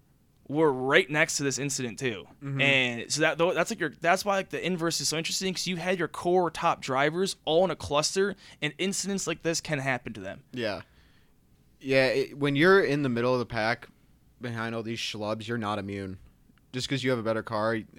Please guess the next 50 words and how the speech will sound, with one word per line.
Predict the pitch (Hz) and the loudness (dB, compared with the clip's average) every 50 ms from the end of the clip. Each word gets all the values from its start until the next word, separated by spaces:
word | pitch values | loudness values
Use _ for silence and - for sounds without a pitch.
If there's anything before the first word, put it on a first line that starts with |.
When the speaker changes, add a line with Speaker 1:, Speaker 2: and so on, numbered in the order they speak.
| - - - | -20 -12 -4
Speaker 2:
that, | 123 139 147 143 127 | -2 -2 -2 -2 -2
that's | 143 151 175 165 - - | -2 0 0 0 -2 -4
even, | 202 185 185 165 | -4 -2 -2 -2
like, | 151 139 127 | -2 -2 0
you | 127 147 | 0 0
have | 143 | 0
a | 135 | 0
bigger | 104 123 123 120 117 | 0 -2 -2 -2 -2
target | - 123 110 110 107 | -2 -2 -2 -2 -2
on | 107 101 | -4 -6
your | 95 | -6
back. | 92 101 87 82 95 - - - - _ | -6 -4 -4 -4 -6 -8 -14 -20 -10 _
'Cause, | - 131 123 110 - - | -2 -2 -2 -2 -4 -6
like, | 123 127 120 120 - 120 | -2 0 0 0 0 -2
when | 123 127 127 127 123 120 107 - _ _ _ _ _ _ _ _ _ _ _ _ _ _ _ - | -2 0 0 0 -2 -4 -6 -8 _ _ _ _ _ _ _ _ _ _ _ _ _ _ _ -4
Chris | - 156 151 143 | -2 -2 -2 -2
Buescher's | - 131 127 127 - 156 156 156 156 143 143 - - _ _ _ _ _ _ _ _ - | -2 -2 -2 -2 0 0 2 2 0 -2 -6 -12 -16 _ _ _ _ _ _ _ _ -6
running, | 127 127 127 127 120 | -2 -2 -2 -2 -4
s-, | - - - - | -6 -8 -10 -8
like, | 120 113 104 95 | -6 -6 -6 -6
he | - 117 | -8 -8
starts | - - 135 123 - | -2 0 0 0 0
sixth | - - - 117 123 127 - - | -2 -2 0 0 0 -2 -2 -4
and | 120 123 | -4 -4
you | 117 | -4
see | - 131 120 | -4 -4 -4
Harvick | 113 107 104 101 101 113 - | -4 -4 -4 -4 -4 -4 -6
coming | - 123 123 120 | -4 -4 -2 -2
up | 123 120 - | -2 -2 -4
in | 135 | -6
his | 127 120 | -6 -6
mirror, | 135 135 135 | -4 -2 -2
he's | 127 | -2
like, | 110 - 87 | -2 -2 -2
"Oh, | 117 120 110 - - _ _ _ _ _ - | -2 0 -2 -2 -4 _ _ _ _ _ -6
I'm, | 165 170 147 - - | -6 -6 -6 -8 -8
I'm | 147 147 | -8 -8
a | - | -8
sixth | - 123 117 - | -8 -10 -12 -10
place | - 127 120 | -10 -10 -8
car | - 170 160 139 | -6 -4 -4 -4
right | 101 95 | -6 -6
now. | 92 101 | -8 -10
I'm | 123 | -10
not | 107 85 - - _ _ _ _ _ _ | -10 -10 -14 -16 _ _ _ _ _ _
letting | 113 107 87 | -14 -14 -14
this | 80 - | -14 -14
guy | - 98 87 | -12 -12 -12
get | 90 101 | -12 -12
past." | - 98 95 104 135 - - | -10 -10 -8 -8 -10 -12 -16